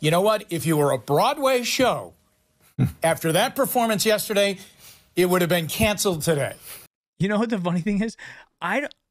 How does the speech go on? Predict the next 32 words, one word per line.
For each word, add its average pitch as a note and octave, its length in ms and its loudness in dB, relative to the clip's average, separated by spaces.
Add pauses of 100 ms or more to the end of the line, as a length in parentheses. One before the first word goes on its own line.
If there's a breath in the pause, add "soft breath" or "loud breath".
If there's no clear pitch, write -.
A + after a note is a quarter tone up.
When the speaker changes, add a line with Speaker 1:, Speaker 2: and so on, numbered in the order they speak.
(100)
Speaker 2:
even C4 380 0
if C4 120 -2
you A#3 140 2
look A3 140 -2
at D3+ 80 0
Madden, B2+ 640 -2 (1160)
I, F#3 220 -2
I, F3+ 80 -2
can F#3+ 220 -2
you A#3+ 100 2
get A3+ 260 -4
booed G3 320 0
in D3+ 180 0
Madden? D3 380 0
I G3+ 60 -2
gotta A3 160 -2
tr-, - 180 -8
I F#3+ 80 2
gotta G3+ 140 -2
talk E3 220 -4
to D#3 60 -4
Mike C#3+ 160 -2
McFadden C#3 280 -2
and C3 120 -2
figure, B2+ 380 -2
figure C3+ 220 -2
that B2 140 0
out. B2 200 -2
But C3 180 -6
I F#3+ 160 -2
can, A3+ 280 -4
I, F3+ 140 -2